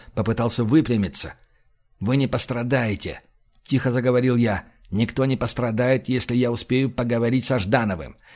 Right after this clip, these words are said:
Вы оба видели вертолет, что от него осталось. Представляете ситуацию иначе, чем Робсон с полковником. Не мешайте, слышите?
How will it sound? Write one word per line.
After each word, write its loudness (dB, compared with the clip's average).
Вы 4
оба 4
видели 4
вертолет, 0
что 0
от 0
него 2
осталось. -2
Представляете 2
ситуацию 0
иначе, 2
чем 0
Робсон 0
с -4
полковником. 2
Не 4
мешайте, 0
слышите? -4